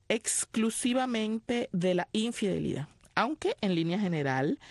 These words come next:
lo que, eh, vamos a hablar nos sirva para los otros tipos de doble vida también. Y como siempre aconsejamos,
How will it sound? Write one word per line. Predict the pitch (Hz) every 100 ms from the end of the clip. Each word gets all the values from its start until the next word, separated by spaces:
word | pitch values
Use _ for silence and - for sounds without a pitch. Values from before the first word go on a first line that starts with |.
| - - -
lo | 175 175 196 196
que, | - 220 214 226 -
eh, | 165 160
vamos | 147 156 160 220
a | 170
hablar | 156 131 135 -
nos | 156 151
sirva | - - 156 165 - _ _
para | 170 160 147 - -
los | 147 143 156
otros | 135 147
tipos | - 139 147
de | 117
doble | 110 113 -
vida | 98 85 -
también. | - - - - _ _ _ - - -
Y | 196 294 -
como | - 156 160
siempre | - - - 170 156 156 156 165 175 185 196
aconsejamos, | 202 214 262 - 311 240 160 - - - -